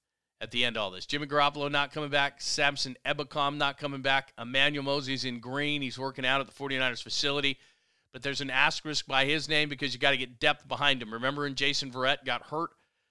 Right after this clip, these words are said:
in Detroit week number one in twenty twenty-one? You don't want that to happen. So I like Emmanuel Mosley, but he gets hurt a lot.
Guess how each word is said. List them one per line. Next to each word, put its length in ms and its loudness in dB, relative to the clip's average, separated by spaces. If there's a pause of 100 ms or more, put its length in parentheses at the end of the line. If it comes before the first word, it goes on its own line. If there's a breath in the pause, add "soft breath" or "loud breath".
(260)
in 100 -2
Detroit 480 -2
week 240 -2
number 220 -2
one 240 2
in 100 -2
twenty 280 -2
twenty-one? 500 0
You 60 -2
don't 140 0
want 200 0
that 240 4
to 60 -6
happen. 280 -2
So 140 -2
I 100 8
like 240 4
Emmanuel 380 0
Mosley, 260 -4
but 120 -12
he 80 -4
gets 180 0
hurt 140 -2
a 40 0
lot. 280 -4